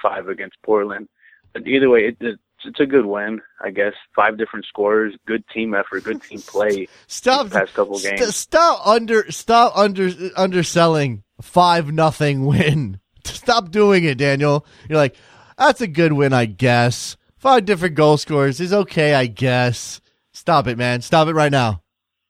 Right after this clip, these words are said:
Speaker 1: Oh, come on, man.
Speaker 2: <laughs> Yeah,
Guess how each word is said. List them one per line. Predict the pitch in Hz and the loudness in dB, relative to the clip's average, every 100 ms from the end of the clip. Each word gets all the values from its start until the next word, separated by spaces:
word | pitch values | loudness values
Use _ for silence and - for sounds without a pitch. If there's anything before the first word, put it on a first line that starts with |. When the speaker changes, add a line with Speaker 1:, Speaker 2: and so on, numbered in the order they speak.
| _ _ _ _ _ _ _ _ _ _ - - - - - | _ _ _ _ _ _ _ _ _ _ -10 -8 -8 -8 -4
Speaker 1:
Oh, | - 127 | 0 -2
come | - 202 | -4 -4
on, | 117 101 98 | -2 -2 -4
man. | - - 240 403 - - | -10 -10 -8 -8 -8 -8
Speaker 2:
<laughs> | |
Yeah, | 214 - 185 | -8 -8 -10